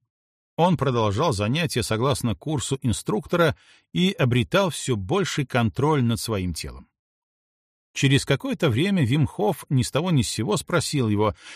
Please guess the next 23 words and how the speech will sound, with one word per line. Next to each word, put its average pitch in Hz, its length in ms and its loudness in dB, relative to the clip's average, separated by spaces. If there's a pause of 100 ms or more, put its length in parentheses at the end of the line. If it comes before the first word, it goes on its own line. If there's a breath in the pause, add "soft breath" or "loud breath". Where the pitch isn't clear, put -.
не 131 160 4
хотел 214 400 -4
бы 185 220 2
он 196 160 0
совершить 143 580 -2
восхождение 135 800 0
на 185 260 2
Килиманджаро. 135 840 0 (840)
«Это 110 240 2
не 98 160 4
шутка?» — 180 560 -4 (320)
не 120 160 6
мог 120 200 4
поверить 110 420 0
своим 110 340 -2
ушам 107 320 -2
Сторм. - 360 -10 (720)
«Это 117 380 4
та 127 180 0
самая 131 380 0
гора 110 260 2
в 95 80 -2
Африке 110 460 -2